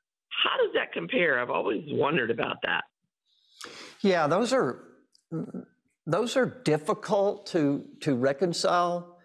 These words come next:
Speaker 2: Uh, I've reconciled them in my own heart and life, reconciled them in my ministry, in the sense of, uh,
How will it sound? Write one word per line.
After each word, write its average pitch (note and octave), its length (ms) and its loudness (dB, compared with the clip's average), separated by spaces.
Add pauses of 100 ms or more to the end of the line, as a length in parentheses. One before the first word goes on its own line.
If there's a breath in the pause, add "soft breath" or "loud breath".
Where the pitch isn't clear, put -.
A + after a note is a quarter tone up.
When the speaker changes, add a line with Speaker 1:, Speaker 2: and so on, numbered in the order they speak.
(340 soft breath)
Speaker 2:
Uh, B2 320 2 (460)
I've D3 220 0
reconciled D3+ 640 0
them D3+ 140 0
in C#3 100 2
my B2+ 160 2
own D3 180 2
heart D3+ 300 0
and C3+ 80 -6
life, C#3 360 0
reconciled C3+ 560 0
them C3+ 120 2
in C3 120 2
my B2 120 4
ministry, C3 680 0 (440 loud breath)
in F#3+ 160 4
the C#3 60 2
sense E3 400 0
of, A#2+ 340 2 (400 loud breath)
uh, A#2+ 340 2